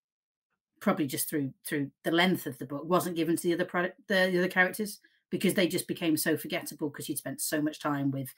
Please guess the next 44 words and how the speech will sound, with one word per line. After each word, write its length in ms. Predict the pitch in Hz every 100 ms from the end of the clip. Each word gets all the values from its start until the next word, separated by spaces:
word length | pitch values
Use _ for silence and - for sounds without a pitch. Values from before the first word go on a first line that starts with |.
| - -
the 80 | -
Letitias 580 | 165 - 156 147 160 143
and 100 | 147
the 80 | 151
Ramones 440 | 147 143 143 139
and, 240 | 151 143 156
and, 380 | 147 135 135 139 -
and 300 | 143 139 131
Jeanette 400 | 147 139 135 - _ - - - - -
and 120 | 175
Rosanna. 440 | 160 151 165 156 139
So 500 | - 165 160 156 - _ _ - -
for 80 | -
the 100 | 202
characters 400 | 220 233 226 202
that 120 | 214
we 140 | 180 160
did 240 | 208 202
know 200 | 165 151
a 20 |
lot 140 | 143 135
about, 240 | 143 151
I 120 | 165
actually 340 | 160 160 185 156
really 200 | 156 147
liked 300 | 147 151 -
them. 220 | 160 147 _ -
Um, 480 | 156 151 147 151 151 -
there 180 | 170
were 100 | 185
some 240 | - 220 196
skeezy 460 | - 226 220 220
bits 520 | 214 240 - - - -
with 300 | 185 190 175
Ramon 460 | 180 180 180 180 165
that 120 | 170
I 100 | 156
thought 300 | - 170 - -
were 140 | 175
probably 300 | - 180 185
unnecessarily, 640 | 190 190 - - 202 202
but 160 | 185 180
generally, 600 | - 180 180 170 165 170 _ - - -
um, 680 | 170 151 151 147 151 151 151